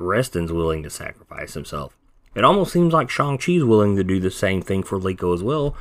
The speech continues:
because, um, he runs up to the ship and he finds it, and Larner's kinda surprised, and, uh,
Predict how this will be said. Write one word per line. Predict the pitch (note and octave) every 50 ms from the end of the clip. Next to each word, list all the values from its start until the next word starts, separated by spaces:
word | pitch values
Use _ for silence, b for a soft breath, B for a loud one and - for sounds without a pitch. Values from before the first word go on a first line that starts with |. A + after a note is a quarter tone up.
| B B B B B B B
because, | - - - A2 G#2 G2 G2 G2 G2 F#2+ F#2+ F#2+ G2 -
um, | - F#2+ F#2+ F#2 F#2 F2+ F2+ F2 E2+ -
he | - - - F3+ G3+
runs | F#3 D3+ B2+ B2 A2+ A2+
up | G#2 - -
to | - A2 G2+ G2 G2 G2 F#2+
the | F#2+ G2 G2
ship | - - - E3+ F3 E3 -
and | G2+
he | G2
finds | - - B2 B2+ D#3 D#3 B2 F#2+ F#2+
it, | F#2 G2 - - _ _ - - - - - _ _ - - - - - - - -
and | - G2+ F2+
Larner's | G2+ C3 C3+ B2 G2+ -
kinda | - A#2+ A#2
surprised, | G#2 - - - G#2 G#2+ A#2+ C3 B2 G#2 F2+ F2 E2+ F2 E2+ F2
and, | F2+ F2 F2 F2 E2+ F2
uh, | F2+ F#2 F2+ E2 D#2 D2+ D2+ -